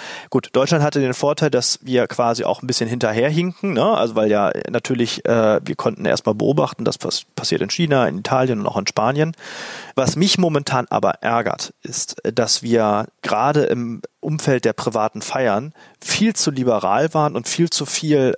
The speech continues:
äh, wieder geöffnet haben. Und ich hatte letzte Woche eine, einen Artikel gelesen in der F A Z beispielsweise über eine Hochzeit,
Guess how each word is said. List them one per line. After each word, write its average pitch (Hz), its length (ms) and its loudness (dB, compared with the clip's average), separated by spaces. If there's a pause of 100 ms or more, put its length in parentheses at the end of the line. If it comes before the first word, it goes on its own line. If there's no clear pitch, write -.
äh, 113 320 2 (100)
wieder 123 340 0
geöffnet - 500 0
haben. 160 360 0 (440)
Und 123 460 0
ich - 160 -4
hatte 123 180 0
letzte 127 320 0
Woche 110 380 2
eine, 117 320 2
einen 85 120 -2
Artikel - 380 0
gelesen 120 380 0
in 107 60 -4
der 101 100 2
F - 140 -2
A 113 80 -2
Z - 200 -4
beispielsweise 113 880 0
über 110 340 0
eine 110 240 0
Hochzeit, 127 520 0